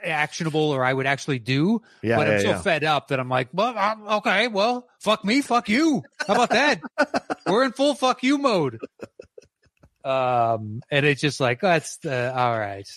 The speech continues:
Speaker 2: Yeah.
Speaker 1: You know what?
Speaker 2: <laughs> I had a dude this morning in the bagel shop. I was go-, I was getting bagel. I got my car back from the car accident finally this morning, and I went to go get bagels. So I love Bruegger's Bagels. I love that place. So I, I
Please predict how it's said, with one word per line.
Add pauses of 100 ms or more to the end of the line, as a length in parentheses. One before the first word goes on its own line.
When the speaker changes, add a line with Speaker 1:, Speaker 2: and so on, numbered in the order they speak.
(140)
Speaker 2:
Yeah.
Speaker 1:
You
know
what? (260)
Speaker 2:
<laughs> (100)
I
had
a
dude
this
morning
in
the
bagel
shop.
I
was
go-,
I
was
getting
bagel.
I
got
my
car
back
from
the
car
accident
finally
this
morning,
and (680)
I
went
to
go
get
bagels.
So
I
love
Bruegger's
Bagels.
I
love
that
place.
So
I,
I